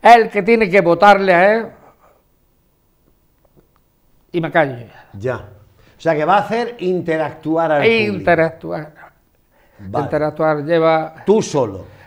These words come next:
Speaker 1: Yo solo, pero
Speaker 2: Contigo
Speaker 1: llevo
Speaker 2: mismo.
Speaker 1: también audiovisual, llevo
Speaker 2: Ajá.
Speaker 1: llevo
Speaker 2: Vale.
Speaker 1: audiovisual y bien.
Speaker 2: Bueno, ¿y a quién se le ocurre? ¿A Quique?
Speaker 1: A Quique, a Quique.
Speaker 2: Que es un reputado dramaturgo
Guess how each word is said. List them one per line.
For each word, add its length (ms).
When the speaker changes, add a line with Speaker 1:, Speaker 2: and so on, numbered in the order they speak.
Speaker 1:
Yo 180
solo, 440
pero 160
Speaker 2:
Contigo 200
Speaker 1:
llevo 140
Speaker 2:
mismo. 160
Speaker 1:
también 840
audiovisual, 1080
llevo 440
Speaker 2:
Ajá. 400
Speaker 1:
llevo 240
Speaker 2:
Vale. 20
Speaker 1:
audiovisual 600
y 100
bien. 160
Speaker 2:
Bueno, 220
¿y 180
a 140
quién 340
se 200
le 140
ocurre? 680
¿A 200
Quique? 600
Speaker 1:
A 160
Quique, 260
a 80
Quique. 440
Speaker 2:
Que 100
es 60
un 340
reputado 580
dramaturgo 880